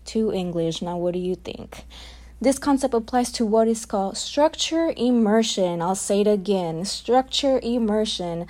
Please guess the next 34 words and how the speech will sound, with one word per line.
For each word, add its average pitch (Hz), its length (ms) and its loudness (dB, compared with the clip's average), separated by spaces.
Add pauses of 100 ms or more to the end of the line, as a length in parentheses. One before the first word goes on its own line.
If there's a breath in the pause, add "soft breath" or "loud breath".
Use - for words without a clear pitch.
(300 loud breath)
One 214 160 6
last 233 280 4
time, 285 320 4
structure 277 640 2
immersion. 233 840 2 (460 loud breath)
Now, 220 180 4
what 208 300 6
is 349 180 2
structure 349 460 -2
immersion? 339 640 -2 (500 loud breath)
Not 226 240 2
going 269 260 4
to - 120 -4
lie, 180 540 4
I 208 80 2
had 220 460 0
to 254 140 4
look 220 280 2
it 185 100 2
up, - 300 -2 (340 loud breath)
but 196 320 6
here 277 300 8
I - 40 -2
am 247 300 4
to 233 80 2
provide 190 360 2
the 196 100 2
best 196 320 2
resources 240 520 0
for 196 160 -2
you 190 340 2
and 190 220 -2
your 202 140 0
learning. 170 600 -4